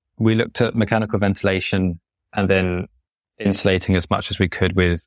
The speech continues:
with more materials. There were the three main things. The air source heat pump was too expensive for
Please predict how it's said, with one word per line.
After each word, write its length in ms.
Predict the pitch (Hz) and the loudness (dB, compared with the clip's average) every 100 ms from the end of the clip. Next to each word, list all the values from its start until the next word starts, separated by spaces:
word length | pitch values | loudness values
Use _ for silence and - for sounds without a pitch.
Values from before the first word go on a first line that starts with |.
| - | -2
with 240 | 92 87 | -2 0
more 100 | 92 | -2
materials. 340 | 90 - 87 95 | -2 0 0 2
There 120 | 104 | 2
were 60 | |
the 100 | 95 | 0
three 240 | 92 101 92 | -2 0 2
main 220 | 90 87 | 2 0
things. 520 | - 90 90 87 - - | 0 0 0 -2 -6 -4
The 160 | 117 113 | 0 2
air 180 | 120 120 | 2 2
source 180 | 120 | -2
heat 220 | - 120 120 | 0 -2 -2
pump 280 | 95 95 - _ _ _ | -4 -6 -8 _ _ _
was 340 | 104 101 95 | 0 2 0
too 160 | - 101 | 0 -2
expensive 720 | 92 - 98 98 - 101 117 - _ - | -2 -2 -2 -2 0 0 0 -8 _ 0
for 540 | 95 92 90 87 | 2 4 2 0